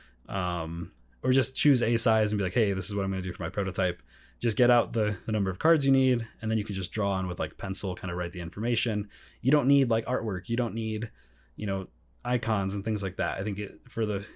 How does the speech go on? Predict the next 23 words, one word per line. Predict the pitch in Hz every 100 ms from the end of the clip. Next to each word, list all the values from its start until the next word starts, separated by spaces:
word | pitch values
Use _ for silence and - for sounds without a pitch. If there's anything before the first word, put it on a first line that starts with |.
| -
initial | 117 131 135
prototype, | 117 107 98 98 92
you | 104
want | 101 98 - _ _ _ _ _ _ _ -
just, | 123 - -
like, | 85 -
to |
draw | 92 104 101
on | 110
it | 98
with, | 95
like, | 82
a | 82
pencil | - 104 - 107
so | -
that | 85
you | 90
can | 92
erase | 85 87
stuff | - 87 87
and | 82
change | 92 90 -
things. | 92 90 92